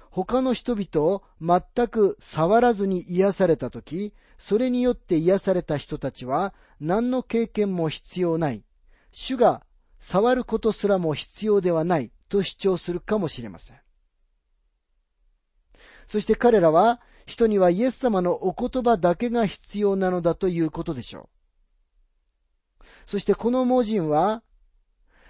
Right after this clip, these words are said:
これらの人たちに彼らは間違っているというかもしれません。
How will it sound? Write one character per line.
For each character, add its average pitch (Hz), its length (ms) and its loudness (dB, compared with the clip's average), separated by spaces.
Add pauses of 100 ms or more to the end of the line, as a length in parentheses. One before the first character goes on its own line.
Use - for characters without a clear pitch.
こ 220 140 4
れ 226 100 8
ら 208 100 6
の 185 80 0
人 170 200 -4
た 170 140 0
ち 151 120 -10
に 214 280 -4 (240)
彼 247 260 2
ら 175 120 4
は 170 160 6
間 147 220 0
違 247 320 -4
っ - 40 -2
て - 380 2
い 202 100 -4
る 196 100 -4
と 190 120 -2
い 180 140 0
う 180 100 -2
か 226 180 0
も 180 120 0
し - 100 -12
れ 120 80 -10
ま 101 120 -12
せ - 120 -18
ん。 - 100 -20